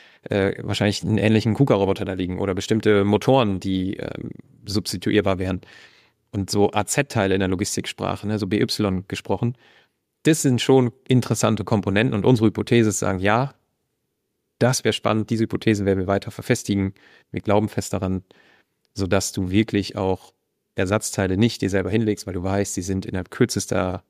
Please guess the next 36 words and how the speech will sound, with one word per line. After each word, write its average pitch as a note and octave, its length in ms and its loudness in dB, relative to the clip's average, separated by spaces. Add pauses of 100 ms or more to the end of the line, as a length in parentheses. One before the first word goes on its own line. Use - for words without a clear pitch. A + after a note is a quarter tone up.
(120)
Zeit F#2+ 640 -2
lieferbar, G2 680 0 (760)
sind G2 240 -4
physisch A#2+ 380 4
in G#2+ 80 2
der G2 80 0
Nähe G2 180 4
gelagert F#2 640 -2 (400)
und F#2+ 260 -6
du F2 60 -4
kannst - 320 -2
dir G2+ 60 -4
vielleicht F#2+ 340 -2
auch F#2 140 -4
irgendeine F#2 280 -10
Verfügbarkeitsgarantie - 1120 -8
einkaufen, G2+ 640 -2 (460)
dass - 160 -10
du F#2+ 100 -6
weißt, G2 300 -2
ein - 20 -14
bisschen G2 220 -4
wie F2+ 60 -4
so F#2+ 100 -4
eine F#2 80 -2
Finanzoption G2 720 0
mit G2+ 100 -2
einem A2 80 -6
physischen G2+ 400 -2
Settlement, G2+ 540 0 (340)
dass - 140 -8
du F#2+ 80 -6
weißt, F#2+ 340 0
okay, G2+ 300 -2 (240)
das A2+ 180 -2
Teil G2+ 400 2